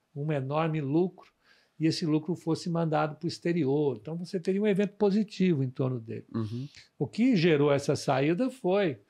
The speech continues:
Speaker 1: uma mudança séria em relação a, a, a, a, ao entendimento dos países emergentes como receptores de, de investimento. Não foi só no Brasil,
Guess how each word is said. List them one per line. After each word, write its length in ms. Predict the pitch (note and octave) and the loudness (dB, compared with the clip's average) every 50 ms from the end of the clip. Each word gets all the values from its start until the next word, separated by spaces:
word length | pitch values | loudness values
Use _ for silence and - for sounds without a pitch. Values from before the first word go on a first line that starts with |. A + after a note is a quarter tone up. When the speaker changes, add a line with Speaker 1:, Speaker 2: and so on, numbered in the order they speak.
| _ _ _ _ _ _ - | _ _ _ _ _ _ -4
Speaker 1:
uma 240 | D3+ D3 D#3+ E3 | -2 0 2 4
mudança 560 | E3+ F#3 F#3+ D#3+ C3+ D3+ D3+ D#3+ D3 - F#3+ E3 | 4 4 4 4 2 2 2 2 0 0 -4 -4
séria 460 | - - - D#3 C3+ C3+ C3+ C3 C3 | -4 -2 0 2 2 4 2 2 0
em 80 | C3 | -2
relação 680 | A#2+ A2+ C#3+ C#3+ C#3+ C3+ - - - C3 C3 C3 B2 A#2+ _ _ _ _ _ _ _ _ _ _ _ _ _ _ | -2 -2 0 0 0 0 0 -2 -4 -4 -4 -6 -8 -12 _ _ _ _ _ _ _ _ _ _ _ _ _ _
a, 100 | - C3+ | -6 -2
a, 460 | C3 C3 B2+ B2+ C#3 - C3+ C3 C3 C3 | -2 0 0 -2 -2 -4 -2 -2 -2 -4
a, 180 | B2 C#3+ C#3 | -4 -4 -6
a, 280 | C3+ C#3 C#3+ C#3 C3+ D3+ | -6 -4 -6 -6 -2 0
ao 180 | C#3+ C#3+ E3 F#3 | 2 2 4 4
entendimento 920 | F#3 E3+ - - E3+ E3+ C#3+ C#3+ C#3+ C#3 D3 D#3+ F#3 G3 F#3+ E3+ - - C3 | 2 2 2 2 0 0 0 0 0 0 2 2 2 2 0 0 -2 -6 -10
dos 160 | B2+ B2 - | -12 -10 -4
países 520 | - D#3+ C#3+ D3 D#3 D#3 C#3+ D3+ C3+ A#2 | 0 2 4 4 4 2 0 -2 -2 -2
emergentes 880 | D3 D#3+ D#3 D#3 D3+ C#3+ B2+ C3+ D3+ D#3+ F3 F#3 F3 - G3 F#3 - | 0 0 2 2 2 0 0 -2 0 0 -2 -2 -4 -6 -10 -10 -10
como 300 | - - - F3 F3+ F#3+ | -8 -4 -4 -2 0 0
receptores 760 | F3 F#3+ F#3 - - G3 - - _ - F3 E3+ F3 F#3 F3 | 0 -2 -2 -2 -4 -6 -6 -6 _ -2 -2 0 0 -2 -2
de, 400 | D#3+ D#3+ F3+ F#3 F#3 F3+ E3+ D3 - _ _ - | -4 -4 -4 -4 -4 -4 -6 -8 -12 _ _ -10
de 120 | C#3+ C#3+ | -6 -4
investimento. 680 | D#3+ D3+ E3+ D#3+ - - - E3 C#3 C#3 C3 B2+ - _ _ _ | -2 0 0 0 -2 -2 -2 -2 0 0 -2 -4 -8 _ _ _
Não 80 | - E3+ | -4 0
foi 120 | - G#3+ | 0 0
só 160 | F#3 - G3+ | 2 2 2
no 80 | F#3+ G3 | 2 2
Brasil, 480 | F3+ F#3+ G3 F#3 D#3+ C#3 C3+ B2 A#2+ | 2 4 4 4 2 2 2 0 -2